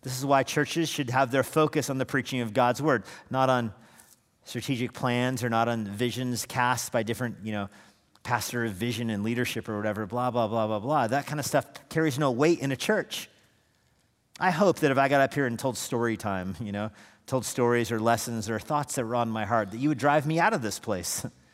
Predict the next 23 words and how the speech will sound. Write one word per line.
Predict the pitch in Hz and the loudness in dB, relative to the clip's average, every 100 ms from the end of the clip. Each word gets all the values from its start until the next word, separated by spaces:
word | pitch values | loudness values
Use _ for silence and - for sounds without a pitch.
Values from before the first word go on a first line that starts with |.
| _ | _
<laughs> | _ _ _ _ | _ _ _ _
You'd | - 151 | -2 4
go | 160 | 6
to | 170 | 6
the | 151 | 8
elders | 165 196 139 | 6 6 2
and | 117 | 2
say, | 160 | 4
"Hey, | 151 | 4
bring | 143 170 | 4 2
us | 190 | 2
a | 160 | 0
preacher | - 160 160 | 0 0 2
who | 139 | 0
preaches | 156 147 147 | 0 0 -2
God's | 117 123 143 117 | 2 4 4 2
word, | 113 101 | 0 0
not | 113 127 - - _ | -2 -4 -6 -18 _
story | - - 127 131 | -8 -2 -2 0
time | 139 117 | -2 -2
with | 107 | -2
Uncle | 117 110 | -2 -4
Jesse." | 87 120 110 92 80 | -4 -4 -4 -8 -14